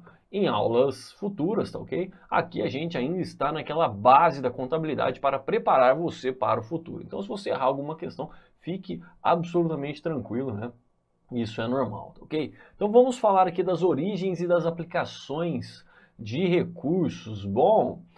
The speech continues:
a gente já até falou um pouquinho a respeito disso, né,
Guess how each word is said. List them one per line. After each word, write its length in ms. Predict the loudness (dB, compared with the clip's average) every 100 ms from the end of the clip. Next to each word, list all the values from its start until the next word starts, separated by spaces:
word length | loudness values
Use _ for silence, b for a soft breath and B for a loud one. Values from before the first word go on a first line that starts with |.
| B B B B
a 160 | 0 2
gente 320 | 2 -2 -2
já 120 | -2
até 180 | -2 -2
falou 260 | 0 2 2
um 60 |
pouquinho 560 | 0 -4 -4 -2 0 0
a 100 | 0
respeito 500 | -2 -2 -6 -6 -6
disso, 640 | -6 -6 -6 -6 -8 -8
né, 240 | -4 -4